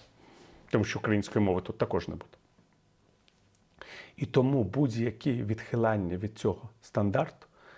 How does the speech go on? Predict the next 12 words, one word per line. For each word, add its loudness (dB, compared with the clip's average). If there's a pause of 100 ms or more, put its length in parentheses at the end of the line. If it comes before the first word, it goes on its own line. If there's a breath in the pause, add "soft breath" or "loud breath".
(180 soft breath)
є 4
небезпечними 0
з -8
точки 2
зору 4
національних 2
інтересів -2
України. 0 (440 loud breath)
А 10
люди, 2
які 2
допускають 0